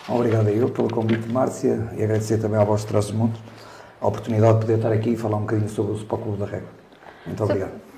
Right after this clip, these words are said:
Speaker 2: Vamos então começar com uma pequena entrevista que vou fazer ao presidente. Presidente, foi eleito em julho de dois mil e dezanove. Até agora, que balanço é que faz do seu mandato?
Speaker 1: Acho que é
Speaker 2: Positivo?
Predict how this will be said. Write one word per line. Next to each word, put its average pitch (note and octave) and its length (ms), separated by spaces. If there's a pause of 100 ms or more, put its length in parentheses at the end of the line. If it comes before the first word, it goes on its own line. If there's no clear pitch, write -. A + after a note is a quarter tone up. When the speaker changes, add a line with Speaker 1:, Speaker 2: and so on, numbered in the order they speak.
(120)
Speaker 2:
Vamos B3+ 220
então A3+ 320
começar G3 420
com G3 60
uma F#3+ 120
pequena F#3 300
entrevista F3 480
que G#3+ 80
vou F#3+ 100
fazer F3+ 240
ao F3 100
presidente. F3 600
Presidente, A3 480
foi B3+ 160
eleito A#3+ 420
em G#3+ 220
julho G#3+ 560
de G#3+ 140
dois G3+ 260
mil G3+ 180
e G3 80
dezanove. G3 540 (480)
Até A3 200
agora, A#3 260
que A#3 80
balanço C#4 280
é A#3 40
que - 100
faz E3 300
do - 40
seu F#3 120
mandato? E3 580 (920)
Speaker 1:
Acho G#3 140
que A#3 60
é A#3+ 60
Speaker 2:
Positivo? C4+ 420